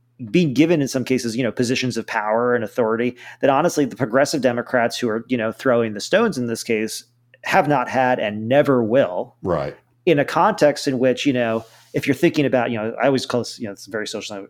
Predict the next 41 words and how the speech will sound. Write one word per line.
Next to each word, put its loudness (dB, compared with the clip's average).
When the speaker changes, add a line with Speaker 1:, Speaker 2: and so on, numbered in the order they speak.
Speaker 1:
a 0
repeated 2
game, 2
right? -2
Each -2
session 2
is -2
a -2
game. -4
So -4
this -2
is -2
one 2
game, 0
but -8
it's -8
gonna -2
happen -4
again. 0
So -2
when -2
you -2
play 4
a 4
repeated 0
game, 2
you 2
have -2
to -2
think -2
about 0
how -2
you 0
play -4
this 0
time -4
'cause -8
it -12
affects -10
next -8
time. -16